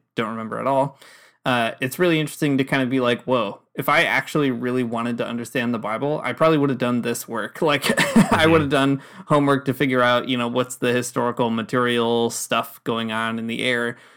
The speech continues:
Speaker 1: Uh, and in my experience, that's not really what I got in evangelical or Protestant circles. Not to say nobody does that, but it wasn't my own experience. So the, it's an interesting sort of performative irony, maybe, that, <laughs> you know, you have this person,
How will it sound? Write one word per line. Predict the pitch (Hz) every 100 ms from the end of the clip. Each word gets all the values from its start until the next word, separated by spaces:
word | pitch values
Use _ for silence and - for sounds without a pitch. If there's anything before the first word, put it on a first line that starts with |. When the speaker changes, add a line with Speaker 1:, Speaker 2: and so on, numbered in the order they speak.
| _
Speaker 1:
Uh, | - 110 107 107
and | 113
in | 113
my | 123 143
experience, | 135 131 123 123 -
that's | 123 -
not | 123
really | 123 127
what | 117
I | 113
got | 117 117 113 -
in | 135 120 113 113 113 110 165
evangelical | - 120 113 113 113 123
or | 113
Protestant | 104 117 127 - 113
circles. | - 139 131 110 110 -
Not | 131
to | -
say | 131 117 113 143 -
nobody | 123 120
does | 120 123 120
that, | 127 107
but | 113 104 -
it | 127
wasn't | 120 113
my | 113 113
own | 113 113
experience. | 127 - - 113 107 -
So | - 131
the, | 127 131 120 120 - - - -
it's | 147
an | 185
interesting | 175 180 - 175 156
sort | 156
of | 135
performative | 147 127 143 135 127
irony, | 113 117 120 117
maybe, | 117 113 113 117 117
that, | 117 - 143 -
<laughs> | -
you | 196 165
know, | 143 131 170 202 214 180
you | 143
have | 143 139 127
this | 135
person, | - 135 131 135 127 123